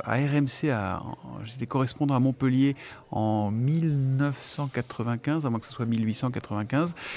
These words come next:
et, et on faisait des décrochages régionaux. Donc pour le coup, c'était pas du tout une audience de vingt heures ou une audience, euh, d'R T L. C'était vraiment une toute, toute petite audience, mais je, je me suis toujours dit, « Mais tu parles à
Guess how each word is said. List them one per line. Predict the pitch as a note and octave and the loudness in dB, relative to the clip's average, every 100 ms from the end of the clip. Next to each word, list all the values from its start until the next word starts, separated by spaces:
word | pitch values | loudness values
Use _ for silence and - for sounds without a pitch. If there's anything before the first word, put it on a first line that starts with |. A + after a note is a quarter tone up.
| - - | -8 0
et, | B2 C3+ | 2 4
et | C3 | 6
on | C3 | 6
faisait | D3 | 4
des | C#3 | 4
décrochages | C3+ C3 C#3 D3+ C3+ | 4 2 2 2 4
régionaux. | C3+ C#3 C#3+ | 4 4 4
Donc | C3 | 2
pour | - | 4
le | D3 | 2
coup, | C#3 G3 | 4 2
c'était | D3+ D3 | 4 4
pas | D3 | 6
du | C#3 | 4
tout | C3+ D#3 | 4 4
une | D3 | 6
audience | C3+ C#3+ C3+ | 6 6 4
de | B2+ | 4
vingt | B2+ B2 | 4 4
heures | D3 C#3+ | 4 6
ou | B2+ | 6
une | A#2+ | 4
audience, | A#2 B2+ A2+ | 4 2 2
euh, | A2+ A2 | 0 0
d'R | A2 A2 | 0 2
T | C3 | 4
L. | D3 G3 - - - | 4 4 -2 -10 -12
C'était | - G#2+ A#2+ | -4 0 2
vraiment | G#2 A#2 A#2+ | 0 0 -2
une | - | -2
toute, | - F#3 - | 0 0 2
toute | F#3+ E3+ | 0 2
petite | D#3 C#3 C#3+ | 0 0 2
audience, | C3+ B2+ D3 F#3+ - - - - | 2 4 4 2 -4 -14 -18 0
mais | C#3+ E3 F#3 | 4 6 4
je, | D3 C#3+ | 2 0
je | C#3 | 2
me | D#3 | 0
suis | C3+ | 0
toujours | F#3+ F#3 | 0 2
dit, « | |
Mais | F#3 | 2
tu | - | -2
parles | - D#3 | -4 -2
à | C#3 | 0